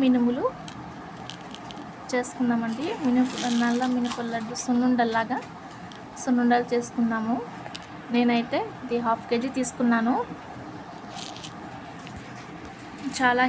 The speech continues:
హెల్దీ రెసిపీ అండి. మీరు కూడా ఒకసారి ట్రై చేసి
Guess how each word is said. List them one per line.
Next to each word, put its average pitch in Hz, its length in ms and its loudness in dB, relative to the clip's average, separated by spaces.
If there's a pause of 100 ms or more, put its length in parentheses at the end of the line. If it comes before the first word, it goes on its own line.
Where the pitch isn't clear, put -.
హెల్దీ 247 340 2
రెసిపీ 240 360 2
అండి. 233 220 2 (800)
మీరు 247 260 4
కూడా 254 180 4
ఒకసారి 240 340 4 (100)
ట్రై 240 220 2
చేసి 240 220 0